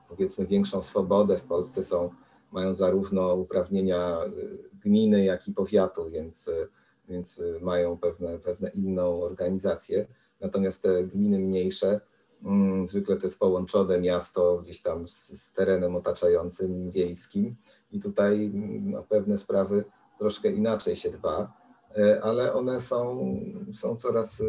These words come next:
coraz istotniej zauważane. Natomiast, mm, no, jest też kwestia taka, czy te, czy te, mm, samorządy mogą coś zrobić, tak? Znaczy od początku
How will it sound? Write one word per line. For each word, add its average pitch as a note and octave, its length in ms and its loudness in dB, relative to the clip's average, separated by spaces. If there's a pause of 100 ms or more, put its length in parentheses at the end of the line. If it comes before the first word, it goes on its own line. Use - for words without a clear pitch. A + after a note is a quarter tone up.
coraz A2 380 0
istotniej G#2+ 420 0
zauważane. G#2 760 6
Natomiast, F2+ 680 -2 (800)
mm, G2 520 2
no, G2+ 160 4
jest G2+ 360 0
też G2+ 220 -2
kwestia G2+ 340 0
taka, G2 300 2
czy G2+ 140 -8
te, G#2 340 4
czy G2+ 180 -10
te, G2 240 4
mm, G2 500 -2
samorządy G2 580 0
mogą G2+ 340 2
coś - 180 -4
zrobić, - 520 -6
tak? - 300 -6 (320)
Znaczy G#2 240 -2
od G#2 100 -4
początku G#2 880 -2